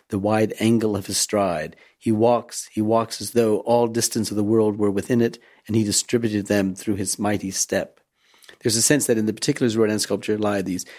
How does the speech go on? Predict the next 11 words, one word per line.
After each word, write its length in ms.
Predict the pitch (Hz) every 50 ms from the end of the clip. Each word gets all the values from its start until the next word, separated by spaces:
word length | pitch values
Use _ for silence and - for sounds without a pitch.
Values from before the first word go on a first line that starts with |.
| - _ _
universal 520 | - 135 135 127 107 120 113 - - 95
meanings 680 | 101 107 117 123 123 110 101 90 78 80 85 - - -
that, 320 | - 98 90 - - -
uh, 140 | 92 90 90 92 95 165 165
Rilke 640 | 135 101 104 - 107 107 110 107 107 - 101 92 - - - _ _ _
can 100 | - 107
take 220 | 101 - 117 101 -
from 180 | - 117 113
them. 140 | 101 95 92 - - - - _ _ 185
You 440 | 175 151 127 127 139 165 190 185
acquired, 680 | 143 - - - 127 127 123 113 98 87 78 78 92